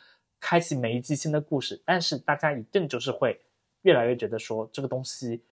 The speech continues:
万变不离其宗。再见爱人，你可以每，每年都搞出三对想要离婚的这种嘉宾。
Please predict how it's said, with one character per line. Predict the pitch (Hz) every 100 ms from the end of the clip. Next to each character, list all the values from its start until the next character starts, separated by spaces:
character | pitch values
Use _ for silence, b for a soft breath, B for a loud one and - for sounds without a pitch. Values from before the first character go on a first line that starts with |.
| _
万 | - 170
变 | 143 117
不 | 120
离 | 113
其 | - -
宗。 | 110 110 104 -
再 | 175
见 | 202 214
爱 | 196
人， | 147
你 | 147
可 | 135 196
以 |
每， | 175 -
每 | 139
年 | 135 131 156
都 | 175
搞 | 165 117
出 | 147
三 | 143 139 143
对 | 147
想 | - 117
要 |
离 | 120 123
婚 | 123 131
的 | 123 110 -
这 | 123
种 | 110
嘉 | 110 104
宾。 | 113